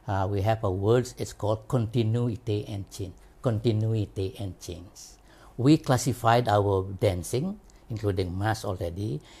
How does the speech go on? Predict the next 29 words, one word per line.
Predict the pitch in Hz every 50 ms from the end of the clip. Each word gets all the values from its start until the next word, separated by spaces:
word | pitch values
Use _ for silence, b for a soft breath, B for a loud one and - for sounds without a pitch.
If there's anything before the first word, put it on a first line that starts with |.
| B B B
in | - 127 117 110 110 - - -
three, | 147 135 143 139 135 135 135 139 139 -
uh, | - 110 107 104 107 104 104 98 -
categories. | - 113 107 - 127 113 107 98 101 92 85 82 85 - - - - - - - - - - b b b b b b b b b b b -
And | 110 104 98 92
one | 92 107 120 143 156 147
is | 113 - -
called | - - 104 107 120 139 143 147 - - - - b b b b b
wali | b 131 120 113 113 110 110 113 117 127 143 143 135 127
dancing. | 104 90 101 98 90 87 80 - - - 92 87 - - - _ - - _ _ _ _ b b b b b b b b b b b -
Wali | - 107 107 110 117 127 139 147 -
is | 127 113 104
a | 95
sacred | - - - 117 113 - - - 110 92 80 92 92
dancing, | - - - - - - - - - - - - b b b b b b
a | b 110
temple | - - 143 139 139 131 - 135 123 110
dancing, | 98 95 - 87 90 87 - - 104 - b b b b
it's | b 120 110 -
a | 135
trance | 107 - - - 143 139 135 131 117 110 110 - -
medium, | 107 92 85 85 - 104 - - - - _ _ _ _ - -
right? | 110 98 101 113 123 - B B B B B B B
This, | 147 151 143 - -
uh, | 127 120 110
this | 98 101 131 156 151 -
dance | - 104 113 104 104 104 -
only | 113 117 110 107
performed | 104 - - 110 - - 120 131 139 151 156